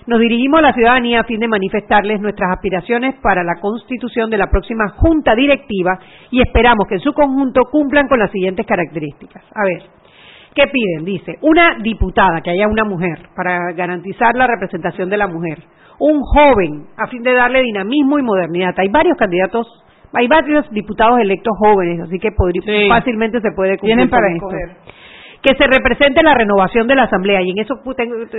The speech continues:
Speaker 1: tengo que estar súper de acuerdo, muy de acuerdo. Si hay solo quince diputados que se reelijan, la verdad que me parece inaceptable, inadmisible que sean parte de la Junta Directiva.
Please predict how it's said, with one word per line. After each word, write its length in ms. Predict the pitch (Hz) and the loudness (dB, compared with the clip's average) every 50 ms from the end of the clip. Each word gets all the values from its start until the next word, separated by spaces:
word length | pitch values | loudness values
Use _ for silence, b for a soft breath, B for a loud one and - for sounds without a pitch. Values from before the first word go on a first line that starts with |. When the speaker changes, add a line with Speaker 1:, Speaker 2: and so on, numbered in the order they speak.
| 220 214 - | -10 -8 -8
Speaker 1:
tengo 140 | 226 226 | -6 -6
que 40 | 247 233 | -4 -4
estar 180 | 247 240 226 | -4 -4 -6
súper 380 | - - 311 302 - 285 262 226 | -4 -6 -6 -2 0 0 0 0
de 100 | 220 196 | 0 -2
acuerdo, 340 | - - 233 226 214 226 233 | 0 0 0 0 2 0 -2
muy 320 | 233 262 330 359 349 330 | 0 0 0 2 2 2
de 100 | 269 240 | 2 2
acuerdo. 400 | 214 - 233 214 208 214 226 233 | 2 2 0 0 2 2 0 0
Si 160 | 220 - 214 202 | 0 0 0 2
hay 260 | 208 240 262 277 - B B B B B - | 2 2 2 0 -4 B B B B B -2
solo 260 | - 277 285 285 277 - | 0 2 2 2 2 2
quince 500 | - 302 330 330 330 320 277 - 262 220 | 0 2 4 6 6 4 4 4 4 4
diputados 420 | 208 208 - 202 202 214 240 254 254 | 4 4 2 2 2 4 4 4 4
que 100 | 269 240 | 4 2
se 100 | 226 208 | 4 2
reelijan, 480 | 190 185 180 185 226 233 247 240 247 240 | 2 2 2 2 2 2 2 2 0 2
la 80 | 214 | 2
verdad 160 | 190 185 202 | 2 2 2
que 60 | 208 254 | 2 0
me 100 | 247 190 | 0 2
parece 240 | 214 208 220 - 285 - - 339 330 339 339 320 330 311 320 277 277 - - - - - - - - | 0 0 0 -2 -4 -2 0 2 2 2 2 2 2 2 4 2 2 0 -2 -10 -20 -20 -20 -8 -2
inaceptable, 640 | 277 262 262 - - - - 302 285 269 247 226 226 | -2 -2 -2 -4 -6 0 2 4 4 4 4 2 2
inadmisible 760 | 233 233 233 233 247 277 285 - - 359 349 320 262 226 | 0 0 0 0 0 -2 -2 2 4 4 4 6 4 4
que 120 | 202 220 196 | 2 2 2
sean 180 | 220 233 220 | 2 2 2
parte 240 | 190 247 233 - 254 254 | 2 0 2 2 2 2
de 80 | 233 | 4
la 100 | 202 185 | 4 2
Junta 220 | 180 214 208 220 220 | 2 0 0 2 2
Directiva. 540 | 208 185 175 147 - - 170 160 165 156 | 2 0 -2 -4 -4 -4 -4 -4 -2 -4